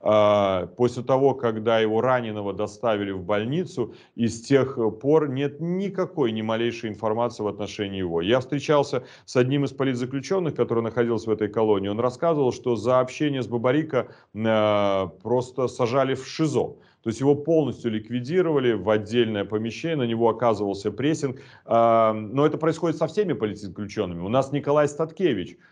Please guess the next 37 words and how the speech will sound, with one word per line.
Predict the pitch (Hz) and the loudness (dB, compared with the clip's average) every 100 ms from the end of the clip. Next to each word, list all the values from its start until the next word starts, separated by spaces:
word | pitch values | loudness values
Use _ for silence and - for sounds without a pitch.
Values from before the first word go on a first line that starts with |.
| _ | _
один | - 110 135 135 | -2 2 2 2
из | 120 120 | 0 4
лидеров, | 156 135 123 101 - | 4 6 4 4 -2
э, | - 95 92 92 | 0 2 2 0
демократического | 110 113 117 117 120 - - 104 | -2 0 0 0 -6 -6 -4 -2
движения | 104 110 120 110 | 0 0 0 0
Беларуси | 98 104 110 143 117 | 0 2 2 0 -2
уже | 104 110 | -2 0
многие | 117 139 143 110 104 | 2 2 2 0 -6
десятилетия, | 101 101 - 113 135 160 160 90 - _ - | -8 -12 -10 -6 -4 -4 -6 -8 -10 _ -4
и | |
уже | 113 113 131 | -2 2 2
вчера | - - 139 139 135 120 123 | 2 0 4 4 6 4 2
супруга | - 110 - 139 117 | -4 -10 -4 -4 -4
публикует | 110 107 110 - 113 104 | -4 -6 -6 0 -2 -2
пост: | - 135 92 | -4 -4 -2
«Девяносто | 117 127 147 151 | 0 2 0 0
дней, | 143 135 139 98 85 - - | -2 0 0 0 -4 -14 -2
нет | 127 147 147 | 2 2 2
никакой | 160 175 170 165 151 110 | 0 2 0 0 0 -2
связи | - 107 101 92 87 | -4 0 0 0 -6
с | - 98 | -12 -12
ним». | 85 76 _ _ _ _ | -12 -12 _ _ _ _
А, | 110 110 110 | 2 4 2
и | 135 | 0
мы | 127 156 | -2 2
можем | 180 147 156 | 0 0 -2
этот | 151 147 | -2 -4
список | - - 190 151 - | -8 -10 -8 -8 -6
продолжать | 127 127 120 143 110 | -2 -2 2 0 -2
и | |
продолжать. | 127 131 127 98 - | -6 -2 0 -2 -2
Лукашенко | 110 127 175 151 | -4 -2 -4 -2
держит | 123 135 131 117 | 0 2 2 0
заложников | 120 113 95 95 101 120 | 2 2 2 -2 -12 -12
в | 117 | -8
руках, | 120 131 131 | -8 -6 -6